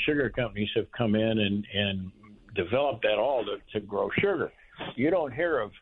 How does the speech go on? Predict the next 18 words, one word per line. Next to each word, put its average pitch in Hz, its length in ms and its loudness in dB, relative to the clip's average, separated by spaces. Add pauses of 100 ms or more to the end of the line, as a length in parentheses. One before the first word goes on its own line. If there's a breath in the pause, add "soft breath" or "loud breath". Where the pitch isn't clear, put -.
(120)
you 127 140 -10
know, 101 220 -10
pure 135 180 -4
cane 127 340 0
sugar 117 220 0
from 113 200 -2
Hawaii 110 540 2
anymore. 101 460 -2 (400)
Most 113 240 0
of 120 100 0
it 110 100 -4
comes 117 220 -2
from 110 220 -6
Florida 117 320 2
or 101 80 0
California, 113 680 0 (500)
and, 127 240 2
and 147 240 0